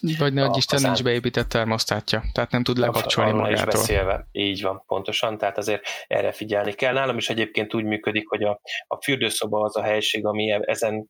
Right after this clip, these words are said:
Speaker 2: szinten pufferel, hiszen a fürdőszobában sose lehet elég meleg, úgyhogy nálam a fürdőszobában mindig, mindig fűtünk, hogyha valamelyik szobában fűtünk. Ebből, ebből egyébként eddig sose volt probléma, tehát nem volt ahhoz képest túl meleg a,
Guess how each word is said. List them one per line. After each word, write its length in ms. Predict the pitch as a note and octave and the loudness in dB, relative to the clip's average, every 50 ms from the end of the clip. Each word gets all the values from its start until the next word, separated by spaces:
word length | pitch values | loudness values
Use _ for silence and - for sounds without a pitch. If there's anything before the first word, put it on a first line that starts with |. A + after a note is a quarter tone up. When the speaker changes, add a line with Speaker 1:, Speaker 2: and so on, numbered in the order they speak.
| _ _ | _ _
Speaker 2:
szinten 420 | - - A2 G#2 G2+ - G#2+ G#2 G#2 | -8 -4 -4 -2 0 0 -2 -2 -2
pufferel, 440 | - A2 G2+ - - G2+ G2 G2+ G2 | -4 -6 -4 -4 -2 0 0 0 0
hiszen 240 | G#2 G2+ - G#2+ | -2 -2 -2 -2
a 80 | F#2 F#2 | -2 -2
fürdőszobában 580 | - - G#2+ G2 G2 - - G2 G2 F#2+ - F#2 | -2 -2 -2 0 -2 -2 -2 -2 -2 0 0 0
sose 340 | - - - - - G2+ | 0 0 0 0 0 0
lehet 220 | F#2+ F#2 F2+ - - | 0 0 0 0 0
elég 220 | F#2+ F#2+ F#2+ F#2+ | -2 -2 -2 -2
meleg, 340 | G#2 B2 D3 D3 C#3 - - - - - - - - - | 0 0 0 0 0 -2 -6 -6 -4 -2 0 0 0 0
úgyhogy 280 | - - G#2+ - - G#2+ | 0 -2 -2 -2 -2 0
nálam 260 | A2 A2+ A#2 A#2 A2 | 0 0 2 2 0
a 60 | G#2 | -2
fürdőszobában 720 | - - - B2 A#2 G#2+ G#2 - - G#2+ G#2 G#2 G2+ G2+ | -2 -2 -2 -2 0 -2 -2 -2 0 2 2 4 4 4
mindig, 300 | G#2 G#2+ G#2 G2+ G#2 G2 - - - - - G#2+ G#2 G2+ | 2 2 2 2 0 0 -2 -2 -4 -4 -2 -2 -2 0
mindig 320 | - B2 B2 A2 G#2+ - - | 0 -2 0 0 -2 -2 -2
fűtünk, 400 | - A#2+ A2 - - G2 F#2+ - | -2 -2 -2 0 -2 -2 -2 -2
hogyha 260 | G2 G2 - - G#2 | -4 -4 -2 -2 0
valamelyik 380 | G2 G2+ G2+ F#2+ F#2+ F#2+ F#2+ | 0 0 0 0 0 0 -2
szobában 460 | - - G2+ G2+ G2+ G2+ G2 G2 G2+ G#2+ | -2 -4 -2 0 0 0 0 0 -4 -4
fűtünk. 460 | - - C3+ C3+ - D#3 C#3+ - - - - - - | -4 -4 -4 -2 -2 -4 -4 -4 -8 -12 -12 -6 -2
Ebből, 380 | - C3 C3 B2+ C3 A#2 A#2+ | -2 0 0 0 0 2 2
ebből 280 | A2+ A#2+ A#2+ A#2 A#2+ A#2 | 2 0 0 0 0 0
egyébként 460 | A2 G#2+ A2 G#2 - - - A2 G2 | 2 2 0 -2 -2 -4 -4 -2 -2
eddig 220 | A2+ G#2 G#2 G#2 - | -2 -2 -2 -2 -2
sose 260 | - A#2+ G#2+ - G#2 | 0 0 0 0 0
volt 200 | G2 G2+ F2+ - | 0 -2 -2 -2
probléma, 360 | - G#2 G2+ G#2 G2 G2 G2 | -4 -2 -2 0 0 0 0
tehát 200 | - G2 F#2+ - | -2 -2 -2 -2
nem 140 | - G#2+ G#2 | -2 -2 0
volt 280 | G2 G2 G2 - - _ | 0 -2 -2 -4 -6 _
ahhoz 340 | - - G2+ G2+ G2+ F#2+ - | -4 -2 -2 0 -2 -2 -4
képest 340 | - - - - F#2 - - | -4 -4 -2 -2 -2 -2 -2
túl 160 | G2+ F#2+ F#2 | -2 -2 -2
meleg 260 | F#2 F#2 F#2 F#2 F#2 | -2 0 4 6 6
a, 200 | F#2+ F#2+ - _ | 6 4 2 _